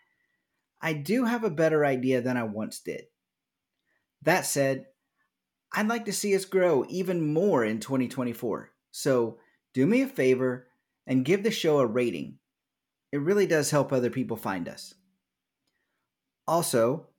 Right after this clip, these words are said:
I want to give some love to some new Patreon members. Ava Browning, Adrian Barrett, Mark Cantrell, and Rex Wells.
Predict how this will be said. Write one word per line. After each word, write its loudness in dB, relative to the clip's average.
I 0
want 4
to 4
give 2
some 2
love 2
to -4
some 0
new 2
Patreon 0
members. -4
Ava 2
Browning, 0
Adrian 0
Barrett, -2
Mark -2
Cantrell, 0
and 0
Rex -4
Wells. -6